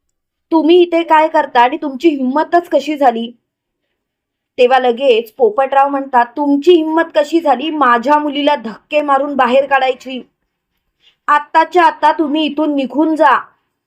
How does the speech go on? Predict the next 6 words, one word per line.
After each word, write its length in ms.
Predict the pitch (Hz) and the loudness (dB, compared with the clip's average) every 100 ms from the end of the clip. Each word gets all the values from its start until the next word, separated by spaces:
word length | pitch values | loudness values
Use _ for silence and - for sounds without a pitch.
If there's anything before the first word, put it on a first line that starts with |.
| _ _ _ _ _ _ - | _ _ _ _ _ _ 0
कारण 280 | 269 285 | 2 2
हे 260 | 277 254 302 | -2 -2 -2
घर 380 | 226 262 233 285 - | 0 0 2 -2 -2
आमच्या 440 | 262 247 254 302 294 | -2 -2 0 0 2
नावावरती 560 | 285 285 277 254 285 | 2 2 0 -2 0
आहे." 500 | 254 247 247 233 _ | 0 0 -2 -4 _